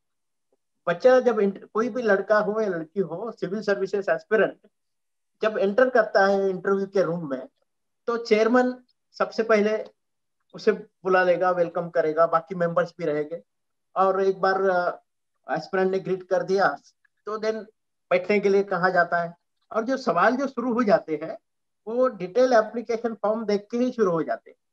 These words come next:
जैसे आप इन-, आप खुद को introduce करो, आपका नाम जो है, आपका नाम, जैसा मेरा नाम महेश है, तो महेश, तो ये तो ये भगवान शिव जी का नाम है, तो शिव जी के और क्या-क्या नाम है? इस तरह से just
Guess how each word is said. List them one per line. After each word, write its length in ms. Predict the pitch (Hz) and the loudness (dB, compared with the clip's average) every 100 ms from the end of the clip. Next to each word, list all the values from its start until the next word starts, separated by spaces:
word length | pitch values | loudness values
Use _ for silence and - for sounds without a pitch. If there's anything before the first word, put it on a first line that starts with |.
| _ _ _ | _ _ _
जैसे 280 | 170 220 208 | 0 2 4
आप 300 | 190 196 - | 2 0 -4
इन-, 160 | 180 196 - | -6 -4 -4
आप 180 | 175 - | -4 -4
खुद 160 | 214 - | -6 0
को 100 | 226 | 2
introduce 420 | 208 208 202 196 | 2 0 0 0
करो, 300 | 190 269 - - _ _ _ - | 0 0 0 -6 _ _ _ -2
आपका 360 | 170 - 196 | -2 2 2
नाम 400 | 190 185 202 196 | 4 6 6 2
जो 140 | 190 170 | 0 2
है, 340 | 175 175 - _ _ _ _ - | 2 0 -6 _ _ _ _ -2
आपका 260 | 170 - 185 | 0 0 2
नाम, 300 | 185 185 180 | 4 2 -2
जैसा 200 | 175 196 | -4 -2
मेरा 220 | 196 202 | 2 4
नाम 180 | 190 185 | 4 2
महेश 380 | 170 175 170 - | 0 -2 -4 -8
है, 60 | 143 - _ _ - | -12 -14 _ _ -12
तो 80 | 180 | -4
महेश, 460 | 180 196 202 202 - | -2 -2 -4 -6 -6
तो 80 | 202 | -6
ये 80 | |
तो 140 | 190 202 | -6 -6
ये 80 | 185 | -2
भगवान 400 | 165 165 180 180 | -2 2 0 -2
शिव 260 | - 170 | -10 -10
जी 100 | 170 | -8
का 180 | 170 170 | -2 0
नाम 240 | 160 151 | 2 -2
है, 80 | 151 | -4
तो 160 | 151 180 | -8 -10
शिव 280 | _ 180 185 | _ -10 -2
जी 140 | 196 | -2
के 100 | 202 | 2
और 180 | 190 196 | 0 0
क्या-क्या 340 | 196 175 185 | -2 -4 -4
नाम 180 | 170 160 | -2 -2
है? 200 | 147 _ _ _ _ _ _ - | -4 _ _ _ _ _ _ -10
इस 200 | 202 - | -8 2
तरह 200 | 262 269 | 4 6
से 200 | 285 285 | 4 0
just 280 | 247 262 | 2 2